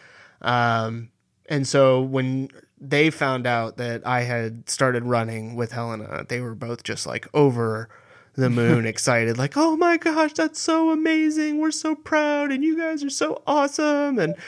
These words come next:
Speaker 1: just
Speaker 2: It is awesome.
Speaker 1: Yeah, I mean, it's, it, it's, I haven't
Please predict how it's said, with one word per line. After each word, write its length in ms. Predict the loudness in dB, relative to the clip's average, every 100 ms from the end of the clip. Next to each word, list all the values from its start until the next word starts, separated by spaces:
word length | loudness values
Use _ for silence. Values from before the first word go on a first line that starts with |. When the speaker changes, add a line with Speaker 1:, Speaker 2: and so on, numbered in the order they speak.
| -18 -18 -20 -4
Speaker 1:
just 200 | 0 2
Speaker 2:
It 80 | 2
is 120 | 2
awesome. 360 | 0 -2 -8 0
Speaker 1:
Yeah, 280 | 4 4 4
I 100 | 0
mean, 140 | 0
it's, 260 | 0 -2 -8 -12
it, 360 | -14 -14 -20 _ _ _ _ _ _ _ _ _ _ _ -8
it's, 260 | -6 -6 -10 _ _ _ -6
I 240 | -2 -2
haven't 440 | 0 0 0 -6